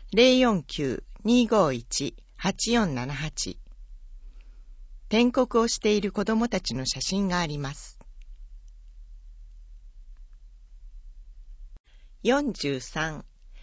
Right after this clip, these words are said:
児童館の夏祭り。諏訪児童館。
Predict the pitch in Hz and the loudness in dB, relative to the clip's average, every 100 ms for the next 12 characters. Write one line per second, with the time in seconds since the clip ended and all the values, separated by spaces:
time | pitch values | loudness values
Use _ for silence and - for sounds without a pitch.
0 | - - - 175 180 202 - 160 143 127 | -20 -20 -10 0 4 4 4 -2 -2 -4
1 | 131 143 208 226 220 - 123 - - - | -6 -6 -2 -2 -2 -6 -10 -12 -20 -20
2 | - - - - - - - - - - | -20 -20 -20 -20 -18 -18 -20 -20 -20 -20
3 | _ - - 220 240 254 214 208 208 - | _ -18 -6 4 6 6 2 0 0 0
4 | 123 107 | -6 -8